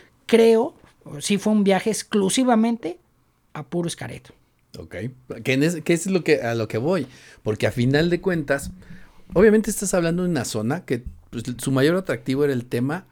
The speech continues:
Speaker 2: de las playas.
Speaker 1: Las playas.
Speaker 2: O sea, y lo que el más gente iba era agarrar un hotel,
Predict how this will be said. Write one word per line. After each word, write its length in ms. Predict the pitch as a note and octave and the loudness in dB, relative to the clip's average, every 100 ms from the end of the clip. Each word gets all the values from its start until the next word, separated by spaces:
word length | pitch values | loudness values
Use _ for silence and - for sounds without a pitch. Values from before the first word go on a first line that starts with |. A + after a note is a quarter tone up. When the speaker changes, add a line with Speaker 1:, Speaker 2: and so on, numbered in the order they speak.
| _ _ _ | _ _ _
Speaker 2:
de 420 | - F#2+ F2+ F2+ F2 | -12 -10 -10 -12 -14
las 220 | - - | -14 -14
playas. 340 | - E3 - C#3 | -10 -10 -10 -12
Speaker 1:
Las 140 | B2+ | -12
playas. 420 | - C3+ C3 B2+ | -12 -12 -10 -10
Speaker 2:
O 60 | F2+ | -6
sea, 180 | A2 G#2 | -2 0
y 200 | G#2+ A2+ | -2 0
lo 180 | A#2+ A2 | -2 0
que 180 | B2 | -2
el 200 | A#2+ A#2+ | -2 -2
más 260 | A#2 C3+ C#3+ C#3 | -2 -2 -2 -4
gente 600 | C3 - C#3+ C#3+ C#3+ C#3 | -10 -4 -2 0 0 0
iba 260 | C3+ C3 C3 | -4 -2 -2
era 320 | B2+ B2 A#2 | -2 -4 -4
agarrar 340 | G#2+ G#2+ A#2 B2 | -4 -4 -4 -4
un 80 | B2+ | -4
hotel, 380 | C3 G#3 A3 | -2 0 0